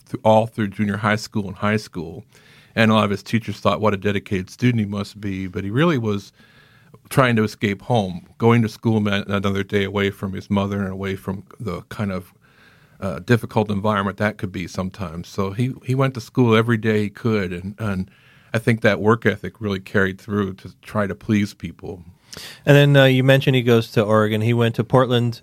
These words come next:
Speaker 2: Community College and then the University of Oregon. Why there, a kid from, uh, Illinois?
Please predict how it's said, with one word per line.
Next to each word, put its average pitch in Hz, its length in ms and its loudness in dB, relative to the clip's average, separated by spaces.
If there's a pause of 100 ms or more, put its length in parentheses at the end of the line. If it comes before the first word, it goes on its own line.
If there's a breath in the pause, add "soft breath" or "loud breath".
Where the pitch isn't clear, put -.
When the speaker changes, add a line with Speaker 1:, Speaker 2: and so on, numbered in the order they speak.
(140)
Speaker 2:
Community 113 440 0
College 104 720 2
and 104 180 -2
then 101 80 4
the 98 80 0
University 101 460 0
of 98 80 -2
Oregon. 107 460 0
Why 117 280 6
there, 113 420 4
a 90 60 -2
kid 95 260 0
from, 95 400 0
uh, 87 220 2
Illinois? 95 460 -2